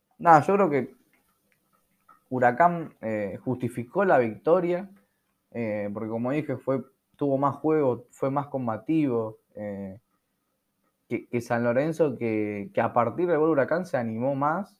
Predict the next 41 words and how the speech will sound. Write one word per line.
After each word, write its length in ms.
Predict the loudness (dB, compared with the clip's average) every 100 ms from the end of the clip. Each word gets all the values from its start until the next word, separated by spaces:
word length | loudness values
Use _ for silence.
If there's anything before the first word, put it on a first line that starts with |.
| -10
eh, 420 | -6 -4 -6 -8 -4
y 80 |
lo 120 | -2 -2
empató, 440 | -2 -2 0 0
pero 240 | 2 0 0
después 500 | -2 0 0 -2 _
no, 760 | -10 -6 -4 -4 -4 -8 -10 -16 _ _ _ _ _ _ _ _ -4
no 120 | 2
le 120 | 2
sirvió, 380 | 2 2 2 0
porque 180 | -6 -6
si 60 |
después 220 | -6 -4
terminás 300 | -4 -2 -4
cometiendo 500 | -6 -6 -4 -4 -2
errores, 600 | -2 4 6 6 4 -4 -16 _ -16
eh, 520 | -12 -12 -14 -20 -16
que 120 | -2 2
a 100 | 4
veces 240 | 2 0
son 160 | -4 -2
involuntarios, 520 | 0 0 2 2 2
pero 140 | 0
terminan 260 | -2 -2 -2
siendo 200 | -2 0
errores 300 | 2 2 2
que 100 | -2
te 120 | 0
cuestan 460 | 0 2 -2 -2 4
goles, 380 | 4 6 0 -6 _ _ _ -6
y 40 |
en 60 | -4
este 160 | 0 2
caso 200 | 2 2
te 100 | -2
costaron 380 | -2 -2 -2
el, 200 | -4 -8 -10
el, 140 | -10 -6
el 140 | -4
empate 500 | -4 2 2 2 -2
y, 260 | -2 -4